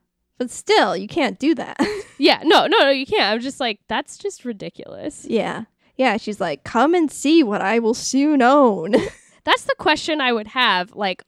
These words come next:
Speaker 2: are Ben Stiller and Drew Barrymore supposed to be our protagonists in this movie, or are they supposed to be our antagonists?
Speaker 1: See, now I think the movie benefits from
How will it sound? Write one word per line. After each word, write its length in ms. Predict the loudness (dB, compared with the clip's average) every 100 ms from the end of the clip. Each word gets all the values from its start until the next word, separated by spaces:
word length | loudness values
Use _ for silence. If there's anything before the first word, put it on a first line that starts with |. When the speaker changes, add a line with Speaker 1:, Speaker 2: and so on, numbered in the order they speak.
| -4
Speaker 2:
are 560 | -2 0 0 -2 -6 _ _ -2
Ben 240 | 0 0
Stiller 840 | -6 -4 -2 0 0 0 -2 -6 _ _ _
and 160 | -4 -4
Drew 160 | -4
Barrymore 540 | -4 -2 -2 -2 -2 -4
supposed 640 | -6 -12 -6 -6 -6 -10
to 60 | -14
be 640 | -12 -12 -10 -10 -10 -12 _ _ _ -8
our 160 | -6 -6
protagonists 880 | -10 -6 -4 -2 -4 -6 -8 -12 -10
in 160 | -6
this 220 | -6 -6
movie, 400 | -8 -8 -6 -8 -6
or 200 | -6 -4
are 180 | -4
they 120 | -4 -8
supposed 340 | -8 -12 -12
to 60 | -12
be 120 | -10
our 140 | -10
antagonists? 1040 | -10 -12 -12 -14 -18 -18 -18 -18 -20 -20 -20 _ _ _
Speaker 1:
See, 200 | -8 -4
now 280 | -2 0
I 140 | 0 0
think 400 | -2 -4 -6 -6
the 120 | -4
movie 320 | 0 0 0
benefits 520 | -2 -4 -6 -8 -10 -10
from 460 | -10 -8 -8 -10